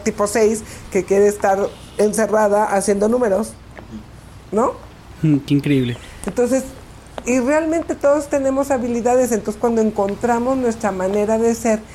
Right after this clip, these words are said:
Speaker 1: y para qué soy especialista y cuál es, este, también para qué sí soy bueno, pues imagínate que yo quisiera un cirujano que fuera perfeccionista, ¿verdad? Para que no me dejara ni una rayita. O sea,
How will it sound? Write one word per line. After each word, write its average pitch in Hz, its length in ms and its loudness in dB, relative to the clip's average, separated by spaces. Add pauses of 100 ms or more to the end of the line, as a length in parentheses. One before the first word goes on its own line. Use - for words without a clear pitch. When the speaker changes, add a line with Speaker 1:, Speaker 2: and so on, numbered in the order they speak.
(380)
Speaker 1:
y 226 140 2
para 208 380 0
qué 220 120 0
soy 240 240 0
especialista 233 1120 0
y 202 160 -2 (140)
cuál 226 300 2
es, 233 260 2
este, 202 440 2
también 202 800 2 (460)
para 180 240 0
qué 190 140 0
sí 220 200 0
soy 226 200 4
bueno, 214 480 2
pues 196 180 2
imagínate 202 640 2
que 180 140 0
yo 180 160 2
quisiera 196 320 0
un 196 140 2
cirujano 196 580 0
que 220 100 2
fuera 185 300 0
perfeccionista, 165 800 -2
¿verdad? 175 280 -4 (400)
Para 156 140 -6
que 170 120 2
no 170 120 2
me 180 120 2
dejara 175 400 2
ni 185 100 0
una 180 220 0
rayita. 170 420 -2 (1800)
O 156 100 -2
sea, 170 160 2